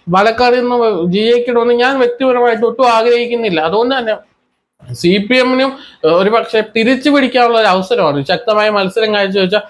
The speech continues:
മുപ്പത്തയ്യായിരത്തി, അമ്പത്തയ്യായിരം, അറുപതിനായിരം വോട്ടായിട്ട് സി പി എമ്മിന് വർദ്ധിപ്പിക്കാൻ സാധിക്കുന്ന ഒരു മണ്ഡലം കൂടിയാണ് പാലക്കാട്. അതുകൊണ്ട് വിഭാഗീയ പ്രവർത്തനങ്ങൾ മാറ്റിവെച്ച്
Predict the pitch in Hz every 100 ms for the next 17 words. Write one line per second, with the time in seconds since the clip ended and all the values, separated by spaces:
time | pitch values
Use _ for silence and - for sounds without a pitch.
0 | _ _ 170 214 202 202 202 196 190 208
1 | 196 190 196 196 196 190 190 190 190 190
2 | 185 190 196 185 180 185 202 190 190 -
3 | _ - 175 226 285 277 277 294 277 254
4 | 247 247 247 240 226 254 277 277 254 220
5 | 190 180 165 160 190 214 196 220 226 247
6 | 240 220 220 226 226 226 214 202 208 208
7 | 214 185